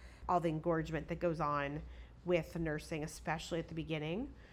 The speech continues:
Okay, and, and actually to that end, I do recommend if you could make sure you have a resource for a lactation consultant,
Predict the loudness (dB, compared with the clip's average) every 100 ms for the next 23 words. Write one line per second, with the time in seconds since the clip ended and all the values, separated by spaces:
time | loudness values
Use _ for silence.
0 | -20 -4 0 2 4 6 6 4 4 6
1 | 6 4 -4 0 2 2 4 2 2 0
2 | 2 2 4 4 4 4 4 2 0 -2
3 | -4 -4 -6 -12 -10 0 0 0 -2 -2
4 | 0 2 2 2 -2 -2 -2 -2 -2 0
5 | 0 0 -4 -6 -6 -4 -6 -6 -4 -4
6 | -2 -2 -2